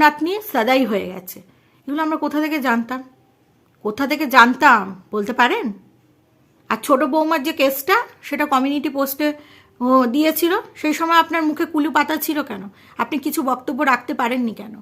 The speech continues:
আপনি কি বলছেন? আপনি নাইনটি পার্সেন্ট এগিয়ে ফেলেছেন। আপনি পুলিশের বউকে কি, মানে,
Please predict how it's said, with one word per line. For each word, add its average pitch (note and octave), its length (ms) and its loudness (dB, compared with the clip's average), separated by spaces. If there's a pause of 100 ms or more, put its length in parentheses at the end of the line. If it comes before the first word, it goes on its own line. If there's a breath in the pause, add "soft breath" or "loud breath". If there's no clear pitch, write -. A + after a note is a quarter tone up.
(320 soft breath)
আপনি A#3 220 0
কি F4 140 4
বলছেন? C4 380 0
আপনি A#3 200 -2
নাইনটি B3+ 300 4
পার্সেন্ট C#4 380 -2
এগিয়ে B3 220 -6
ফেলেছেন। B3+ 400 -6 (320 loud breath)
আপনি B3+ 200 2
পুলিশের D4+ 440 0
বউকে D#4+ 380 2
কি, D#4+ 240 0
মানে, C4 240 2